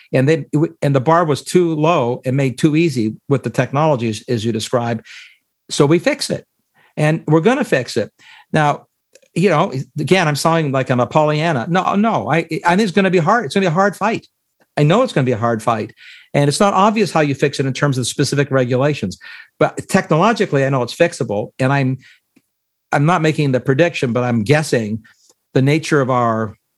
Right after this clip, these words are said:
debate we're having about it right now in America, there's gonna be enormous political pressure to fix this problem. This is essentially a security and privacy problem again. Boy, if there's one thing Amer-, I came to America <laughs> for,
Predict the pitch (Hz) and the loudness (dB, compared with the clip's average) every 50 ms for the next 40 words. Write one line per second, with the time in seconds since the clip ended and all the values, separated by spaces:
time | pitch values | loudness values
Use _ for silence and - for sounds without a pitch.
0 | _ _ _ _ _ _ _ _ _ - 131 113 95 147 160 170 170 - 135 123 | _ _ _ _ _ _ _ _ _ -2 0 0 2 2 2 2 2 0 -4 -6
1 | 113 - 220 240 254 240 220 175 147 117 113 101 - - 110 113 107 107 107 101 | -4 -2 0 0 2 2 2 0 0 0 -2 -4 -6 -6 -6 -6 -6 -6 -6 -6
2 | 107 104 104 107 107 107 110 104 - 101 98 95 - _ _ _ - - _ _ | -6 -4 -4 -4 -4 -4 -6 -6 -8 -8 -8 -10 -12 _ _ _ -20 -20 _ _
3 | - - 135 - 185 170 160 147 139 139 147 175 220 240 226 180 - - - 147 | -4 -2 0 0 2 2 2 2 2 2 2 2 2 2 2 0 0 0 0 0
4 | 135 123 120 - 104 - - 113 98 - - - 95 90 - 92 80 - - - | 0 0 0 -2 -4 -2 -2 -2 -2 -2 -6 -8 -8 -6 -6 -6 -6 -8 -8 -10
5 | - - - - - _ - - 107 95 92 85 - - - - _ _ _ _ | -10 -10 -10 -12 -14 _ -6 -4 -4 -4 -6 -10 -12 -16 -20 -20 _ _ _ _
6 | _ _ _ - - - - 160 147 - 160 139 165 151 - - 190 196 - - | _ _ _ -18 -12 -4 -2 0 0 0 0 0 0 2 2 2 2 2 2 0
7 | 190 175 151 - - 143 - - 160 156 147 147 139 123 - 135 131 127 117 110 | 0 0 0 0 -4 -4 0 0 2 2 2 0 -2 -2 -2 -2 0 0 -2 -4
8 | - 120 - - 117 110 110 107 104 98 110 110 104 95 87 90 98 - - - | -4 -6 -4 -2 -2 0 0 -2 -2 -2 -2 -4 -4 -4 -8 -10 -12 -14 -18 -20
9 | - - - - - - _ - 165 151 139 139 160 135 - 160 190 208 - - | -20 -20 -20 -20 -20 -12 _ 0 2 2 2 2 0 0 2 2 2 2 2 2
10 | 196 180 160 143 143 151 156 175 - 139 156 - - 190 180 170 156 139 131 143 | 0 2 2 2 2 2 0 0 0 -2 -2 -2 0 0 0 2 2 0 2 2
11 | 147 151 143 - 123 - - - _ - 139 | 2 2 2 0 -4 -6 -6 -10 _ -12 -12